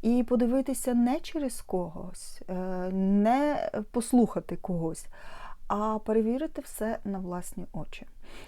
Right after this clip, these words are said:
Якщо ви розумієте, що десь у вас не вистачає знань, е, знань, ну, слухайте, всі ми люди, всього знати неможливо,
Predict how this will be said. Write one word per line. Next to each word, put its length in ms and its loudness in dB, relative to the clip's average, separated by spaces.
Якщо 280 4
ви 80 6
розумієте, 520 2
що 240 -2
десь 360 0
у 60 -2
вас 320 -2
не 80 2
вистачає 680 -2
знань, 500 0
е, 400 -2
знань, 400 -2
ну, 100 2
слухайте, 340 -6
всі 200 -2
ми 100 2
люди, 220 0
всього 300 -2
знати 320 -6
неможливо, 840 6